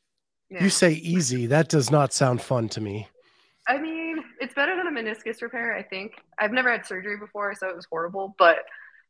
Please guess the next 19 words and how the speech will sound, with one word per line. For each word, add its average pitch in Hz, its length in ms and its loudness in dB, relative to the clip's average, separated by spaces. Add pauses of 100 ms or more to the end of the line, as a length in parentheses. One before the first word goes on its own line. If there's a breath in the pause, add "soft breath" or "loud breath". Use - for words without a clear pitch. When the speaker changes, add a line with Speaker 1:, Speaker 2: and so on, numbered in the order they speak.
(160)
Speaker 1:
um, 160 440 0
it 208 100 4
was, 202 200 4 (300)
it 190 40 -4
was 185 140 -4
best 175 240 2
case 165 220 -4
scenario 151 420 -4
for 175 100 0
<laughs> - 20 2
what 180 120 -2
it - 120 8
was. - 440 2 (100)
<laughs> 302 240 0 (1120 loud breath)
Speaker 2:
So - 220 2
my 143 160 4
one 160 280 6
co-host, 131 460 2
Amy, 110 460 -2